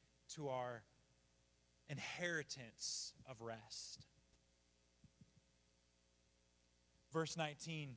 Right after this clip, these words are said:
I'm sorry, not nineteen. Yeah, verse nineteen. It says, "It is clear that they could not enter into," listen to this, "their inheritance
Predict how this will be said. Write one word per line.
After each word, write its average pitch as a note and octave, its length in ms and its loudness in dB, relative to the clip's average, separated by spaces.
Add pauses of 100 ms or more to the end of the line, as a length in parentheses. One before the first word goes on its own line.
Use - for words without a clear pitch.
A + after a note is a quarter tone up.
(600)
I'm C#3 80 -4
sorry, A#2+ 220 0
not B2+ 180 -6
nineteen. B2+ 460 -8 (2750)
Yeah, D#3+ 180 4 (220)
verse D3+ 260 4
nineteen. D3+ 480 -2 (1500)
It C3 60 -6
says, C#3+ 260 4
"It E3+ 80 0
is E3 160 2
clear F#3 540 6 (120)
that D3 140 2
they D#3+ 120 4
could C#3 280 0
not E3 240 2 (100)
enter E3 420 -2
into," D#3 520 0 (360)
listen F3+ 260 0
to C3+ 120 -2
this, A#2+ 360 -2 (480)
"their G3 380 8
inheritance - 1300 2